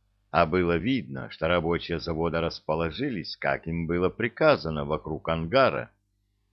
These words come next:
сбрасывать настоящий яд. Мужики,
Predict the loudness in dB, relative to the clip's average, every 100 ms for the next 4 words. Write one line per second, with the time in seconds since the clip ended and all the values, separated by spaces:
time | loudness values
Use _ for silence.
0 | _ -12 -12 0 6 6 4 -4 -8 -4
1 | -4 -4 -2 0 2 -2 -4 -10 -10 -6
2 | -4 -4 -8 _ _ _ _ _ _ _
3 | _ _ _ _ _ 0 4 2 4 2
4 | 2